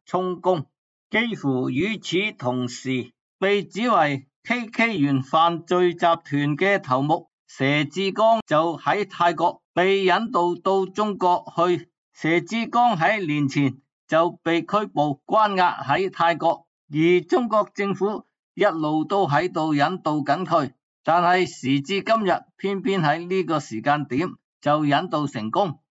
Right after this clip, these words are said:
到底中共政府係咪要滅口呢？佘志剛就喺去年自拍咗一段影片，經半島電視台流出，佢講述咗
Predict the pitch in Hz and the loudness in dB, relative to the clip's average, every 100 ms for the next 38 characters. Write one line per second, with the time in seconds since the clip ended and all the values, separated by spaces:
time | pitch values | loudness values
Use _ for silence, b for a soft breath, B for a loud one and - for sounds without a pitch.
0 | _ - 190 185 170 208 - 214 214 160 | _ -4 0 2 2 0 -4 -4 -2 0
1 | 156 170 170 147 175 156 143 143 143 143 | 0 0 -2 0 0 2 0 2 0 0
2 | 160 160 147 127 156 202 202 _ _ _ | -2 0 0 2 2 2 -2 _ _ _
3 | _ 165 170 170 202 220 - 240 226 185 | _ 0 0 -2 -6 -8 0 0 0 0
4 | 165 147 185 139 - 165 185 147 127 - | 0 0 -2 -2 -4 0 2 2 -2 -4
5 | _ - 175 180 170 185 185 165 190 208 | _ -4 2 2 4 0 0 2 2 2
6 | 208 202 160 156 143 180 147 165 190 - | 0 0 -2 0 -2 -2 0 0 -2 -8
7 | _ _ 196 208 190 180 180 147 160 196 | _ _ -4 -2 -2 -2 -2 0 0 0
8 | 175 151 139 151 120 113 113 123 170 196 | 0 -2 0 -2 0 0 2 0 0 0
9 | - _ _ - 175 180 160 - 147 208 | -2 _ _ -2 2 2 0 -2 0 0
10 | 196 160 151 175 190 | 0 -4 2 2 2